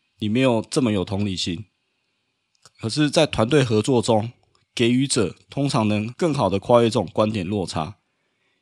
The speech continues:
因为他们比较关注他人，愿意从他人的角度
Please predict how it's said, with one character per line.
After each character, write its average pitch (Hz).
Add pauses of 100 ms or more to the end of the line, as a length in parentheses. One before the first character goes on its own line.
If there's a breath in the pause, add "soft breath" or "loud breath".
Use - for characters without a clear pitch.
因 151
为 160
他 147
们 120 (100)
比 113
较 156
关 139
注 135
他 117
人， 101 (380)
愿 160
意 156
从 123
他 131
人 123
的 107
角 92
度 95